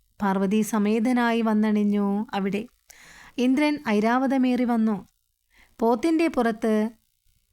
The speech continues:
യമനും മാനിന്മേൽ കയറി ചന്ദ്രനും വീതിഹോത്രൻ, സ്കന്ദൻ,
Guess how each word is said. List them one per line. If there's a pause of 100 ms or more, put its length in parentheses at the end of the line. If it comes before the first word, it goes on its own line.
യമനും (460)
മാനിന്മേൽ
കയറി
ചന്ദ്രനും (320)
വീതിഹോത്രൻ, (500)
സ്കന്ദൻ,